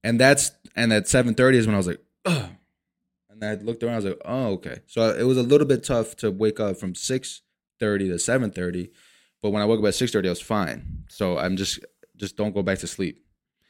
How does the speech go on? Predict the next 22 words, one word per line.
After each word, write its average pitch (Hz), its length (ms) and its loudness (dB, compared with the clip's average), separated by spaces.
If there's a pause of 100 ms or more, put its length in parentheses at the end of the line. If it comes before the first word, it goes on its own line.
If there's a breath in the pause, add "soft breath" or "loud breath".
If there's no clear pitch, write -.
(420)
I 95 80 -2
don't, 113 300 2 (320)
like 117 140 0
I 123 60 4
said, 101 220 2
I, 101 80 0
my 104 160 -2
whole 113 160 2
life 101 240 2
I've 90 240 -4
been 95 140 -4
good 98 200 -2
on, 87 200 -2 (100)
on 92 200 -6
six, - 280 -8
seven 90 220 -6
hours, 87 300 -6
and 87 140 -6
I, 90 140 -8 (100)
that's, - 420 -10 (240)
I 85 40 -10
mean, 82 380 -10